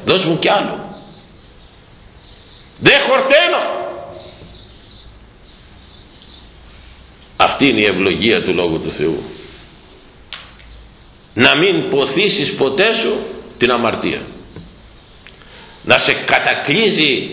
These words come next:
ο Λόγος του Κυρίου, να κατακλείζεσαι από την αγιότητα του Λόγου του Θεού και να μην έχεις τη διάθεση ούτε να σκεφτείς, ούτε να περάσει από το μυαλό σου το οποιοδήποτε αμάρτημα.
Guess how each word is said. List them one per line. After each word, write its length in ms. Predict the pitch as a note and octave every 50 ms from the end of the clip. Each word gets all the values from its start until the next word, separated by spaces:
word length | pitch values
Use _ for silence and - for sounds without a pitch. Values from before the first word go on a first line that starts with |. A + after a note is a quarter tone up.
| - -
ο 140 | A2 B2 C3
Λόγος 360 | C3 D#3 F3+ D#3+ C#3+ C3+ B2+
του 160 | - B2+ B2
Κυρίου, 680 | A2+ A2 A2+ B2+ D#3+ E3+ D#3+ C#3+ B2+ - - - - - - - - - - -
να 100 | - A#2+
κατακλείζεσαι 840 | - - C3+ - D3 C3 A#2+ - C#3 E3+ A3 F#3 D3+ C#3+ - - C#3
από 200 | C3+ - B2+ B2+
την 180 | B2+ C3+ C3 B2+
αγιότητα 680 | B2 A#2 - A2+ C#3 D#3+ G3+ G2+ F#2 - - C#3 B2+ A2
του 100 | C3 C3
Λόγου 320 | C#3 E3+ E3 C#3 C#3+ B2+
του 100 | B2 B2
Θεού 520 | - B2+ B2+ D#3+ G#3+ C3+ C#3+ - - - - - - - - - - -
και 160 | - C#3+ C#3+
να 160 | C#3+ C#3+ C#3+
μην 360 | D#3 F#3 G#3+ G#3+ G3+ F#3 E3 - -
έχεις 400 | - F3 F#3 - - C#3+ - -
τη 80 | B2+
διάθεση 920 | C#3 A#2+ A#2+ C3+ E3 F#3 F#3 F#3 E3+ D3 - C#3 C3 A#2 G#2 - - - - - - - - - - -
ούτε 500 | F#3+ A3+ A3 A3 - F3 F#3+ G#3 G3+ G3
να 100 | F#3+ F#3
σκεφτείς, 680 | F#3 - - - G3+ G3 G3+ G3+ B3+ A#3 F#3 - - G#3
ούτε 280 | A3 G#3+ - - G#3 G#3
να 140 | G3 F#3
περάσει 440 | F3+ - F#3+ F#3 G3+ G3+ - - F#3
από 100 | D#3+ -
το 80 | - -
μυαλό 380 | D3 C#3+ C#3+ C#3+ D3 E3 D#3+
σου 260 | C#3+ - - C3 - - - - - - - - - - - -
το 80 | E3 F3
οποιοδήποτε 840 | F3+ F3 F3 F3 E3+ F3+ D#3+ - G#3 C4+ A#3 - D3 A#2+ G#2 G2+ F#2
αμάρτημα. 600 | F2+ F#2 G2 F#2+ F2 - - - - - -